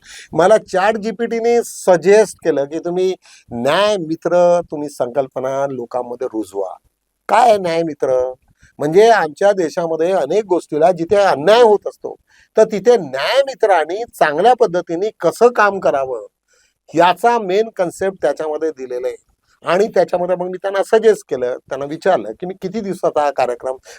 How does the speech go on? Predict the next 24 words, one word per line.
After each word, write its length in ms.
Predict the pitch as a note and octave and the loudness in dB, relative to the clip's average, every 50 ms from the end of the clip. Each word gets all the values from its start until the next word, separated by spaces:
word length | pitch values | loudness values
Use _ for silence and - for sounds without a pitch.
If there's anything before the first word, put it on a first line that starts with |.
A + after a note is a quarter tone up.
| _ | _
प्रोग्राम 360 | - D#3+ D3+ C3+ D3 D3+ D3+ | 0 2 2 4 4 2 2
केला 260 | D3 - C#3+ B2+ B2+ B2 | 0 -2 -2 -2 -2 -2
पाहिजे, 260 | B2 B2 B2 E3 F#3 | -4 -6 -8 -8 -10
तर 140 | - - A#3+ - | -10 -12 -10 -8
त्यांनी 200 | A#3 A3+ G#3 G#3+ | -4 -2 0 2
आम्हाला 440 | G#3 F#3 F3+ F3+ F3 E3 E3 E3 D3+ | 2 2 2 2 2 2 4 2 2
सजेस्ट 440 | - - C3+ C3+ D#3+ E3 - - | 0 -4 -8 -6 -6 -6 -6 -6
केलेलं 260 | E3 C#3 C#3+ C#3 C3+ C3+ | -4 -4 -2 -2 -2 -2
आहे 100 | C#3 C#3 - _ _ - - - - - - - | -4 -4 -8 _ _ -20 -20 -20 -20 -20 -2 2
की 100 | G#3 F#3+ | 2 4
न्याय 220 | F#3 F#3 G3+ A#3 | 4 4 2 2
मित्र 300 | A#3 A3+ A3 - A#3 A#3+ | -2 -2 -4 -2 2 2
हा 240 | A3+ G3 G3 G#3+ A3 | 2 2 2 0 -2
कार्यक्रम 680 | - G3+ F#3 F3+ F#3+ G3 F#3 - F#3+ G#3 G#3+ A3+ A3+ A3 - _ _ _ _ _ _ | 0 0 0 2 2 0 0 -2 0 0 2 2 0 -2 -6 _ _ _ _ _ _
तुम्ही 280 | - F3 E3+ F#3 G3 G3+ G3 - | -4 -2 0 0 0 0 0 0
कमीत 240 | F3 D#3+ E3+ G3 G3+ F#3+ - | 0 2 2 0 -2 0 0
कमी 400 | G3+ F3+ F3+ F3+ F#3 F#3 F#3+ F#3+ F#3 | 0 0 2 2 2 2 0 0 -2
सात 520 | - - - - - - - E3 F3+ G3 | -6 -14 -18 -20 -18 -2 2 2 4 4
दिवसाचा 540 | E3+ D#3 E3 E3 - D#3 D3 - C#3 B2+ B2 | 2 0 -4 -4 -2 -4 -2 -2 -2 -4 -4
असायला 300 | A#2 - A#2 B2 A#2 A2+ | -6 -8 -12 -14 -14 -14
पाहिजे 320 | - B2 A#2+ A#2+ A#2 - - _ _ _ _ _ _ - | -14 -16 -16 -16 -20 -20 -20 _ _ _ _ _ _ -2
आणि 180 | - C4+ - | 0 0 2
प्रत्येक 400 | - - A3+ G3 F#3 - G#3 F#3+ | 2 2 0 0 2 2 0 0
दिवसामध्ये 460 | F3 F3+ E3 E3 F3+ E3+ E3 D#3+ E3 | 0 -2 -2 -2 -2 -2 -2 0 -2